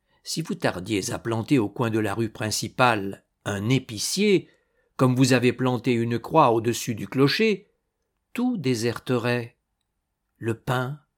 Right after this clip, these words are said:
la viande, les tailleurs, les prêtres, les souliers, le gouvernement, la solive,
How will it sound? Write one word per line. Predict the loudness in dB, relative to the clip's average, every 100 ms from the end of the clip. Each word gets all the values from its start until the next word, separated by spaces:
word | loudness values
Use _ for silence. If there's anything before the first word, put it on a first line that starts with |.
| _ _ _
la | -2
viande, | 0 4 2 2 0 -6 -8 _ _ _
les | 0 6
tailleurs, | 6 8 6 4 2 -2
les | -2 -2 -2
prêtres, | _ -8 -6 -6 -12 -18 -16 -12
les | -10 -8
souliers, | -8 -6 -2 -2 -2 -2 -2 -6 -10 -20 -20 0
le | 2
gouvernement, | 6 8 8 8 6 4 6 6 6
la | 4 4
solive, | 6 6 6 4 4 2